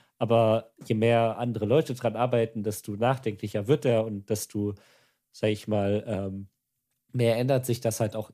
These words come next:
eben, dass es ein Community-Projekt ist. Und ich erinnere mich noch gut an den, oder an den, den, den zehntausendsten Commit. Äh, der war nämlich, äh, dass die Lizenz von, äh, Andreas Kling, im, also im Project Root von Andreas Kling zu,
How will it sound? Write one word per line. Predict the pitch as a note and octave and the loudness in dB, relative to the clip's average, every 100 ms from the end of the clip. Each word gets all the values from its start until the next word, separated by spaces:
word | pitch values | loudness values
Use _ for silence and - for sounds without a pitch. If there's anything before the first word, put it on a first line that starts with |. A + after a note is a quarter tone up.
| - | -8
eben, | A2+ A2 G#2 | -8 -6 -8
dass | G#2 A2 | -6 -6
es | A2 - | -6 -6
ein | G#2+ | -4
Community-Projekt | G#2+ A2+ D#3+ A2 G2+ - G#2+ G#2 - | -2 0 0 0 -6 -6 -4 -4 -8
ist. | G#2+ - - _ | -12 -12 -14 _
Und | - G#2+ G#2+ _ - | -6 -6 -6 _ -10
ich | G#2 | -4
erinnere | A2+ A#2 | -2 0
mich | A2 A2+ | -2 -6
noch | A2+ - | -10 -6
gut | B2 B2+ | -6 -6
an | G#2 | -8
den, | G#2 G#2+ | -8 -8
oder | G2 F#2 F#2+ _ _ _ - | -10 -12 -16 _ _ _ -6
an | A2+ | -4
den, | G#2+ | -2
den, | A2+ G2+ | -4 -6
den | G#2 G#2 | -6 -6
zehntausendsten | - C3 B2+ A#2+ A2+ A#2 - B2 | -2 0 2 0 0 -8 -10 -8
Commit. | - A#2 B2 - _ _ _ _ _ _ - | -6 -4 -6 -8 _ _ _ _ _ _ -6
Äh, | A2+ A2 G#2+ | -2 -2 -2
der | G#2 G#2 | -4 -2
war | A#2 | 0
nämlich, | A#2 A2+ A2 A2 - - - - | 0 -2 -2 -4 -4 -14 -14 -8
äh, | A2 A2 A2 G#2+ - _ - | -4 -2 -2 -6 -10 _ -12
dass | A2 - | -12 -8
die | G#2 | -4
Lizenz | G#2+ - C#3 B2+ B2+ - | -4 0 -2 -2 -6 -10
von, | - A2 G2+ G#2+ G#2+ _ - | -4 -4 -4 -10 -14 _ -8
äh, | |
Andreas | G#2 G#2 A2 G#2 G#2 G2+ - | -6 -6 -8 -6 -6 -6 -4
Kling, | B2 C#3 C#3+ | -4 -4 -6
im, | A#2 G#2+ C3+ | -12 -16 -16
also | - | -14
im | G2 F#2+ G2+ | -14 -14 -12
Project | - B2 B2+ A2 A2 | -4 -2 -2 -4 -6
Root | A2+ A#2 | -6 -6
von | - - G#2+ G#2+ | -8 -6 -4 -4
Andreas | B2 G2+ G#2+ G#2 | -8 -6 -6 -6
Kling | - B2 B2 A#2 | -4 -4 -4 -8
zu, | - A2+ G#2+ G#2+ | -10 -8 -6 -8